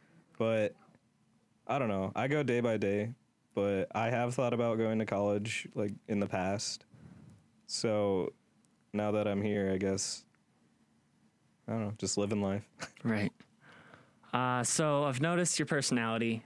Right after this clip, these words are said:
Speaker 2: and humor, and it's, it's like mine.
Speaker 1: <laughs>
Speaker 2: It, that's, that's probably why we get along so well.
Speaker 1: <laughs> Oh, yeah.
Speaker 2: Um, how can you be so positive?
Speaker 1: Uh, I don't know. I think that's just me. Um,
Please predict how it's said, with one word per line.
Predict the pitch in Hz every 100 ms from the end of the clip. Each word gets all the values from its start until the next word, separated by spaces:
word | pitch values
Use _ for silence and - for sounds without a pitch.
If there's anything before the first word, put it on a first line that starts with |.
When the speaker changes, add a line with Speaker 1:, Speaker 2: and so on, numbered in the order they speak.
| -
Speaker 2:
and | 135
humor, | - 117 104 101 - -
and | 123
it's, | 117 113 - - - _ _ _ - - -
it's | - -
like | 180
mine. | - 104 98 - -
Speaker 1:
<laughs> | 135 -
Speaker 2:
It, | 160 151 160
that's, | 151 151 156 -
that's | 170 165
probably | - 185 190
why | 190 175
we | 170
get | 151
along | 143 135 151
so | 160 170
well. | 151 160 165 202
Speaker 1:
<laughs> | -
Oh, | 196 -
yeah. | - 165 175 170
Speaker 2:
Um, | 156 143 127 - - - - - _ _ _ _ _
how | - 160
can | 175 208
you |
be | 196 175
so | -
positive? | 117 101 98 - - - - _ _ _ _ _
Speaker 1:
Uh, | 135 170 175 135 - _ _ _ _ _ _ -
I | 190
don't | 160
know. | 117
I | 110
think | 135 - 175
that's | 180 170 - - - - - -
just | - 131 -
me. | 113 107 107 120 135 - - - -
Um, | 127 131 127 123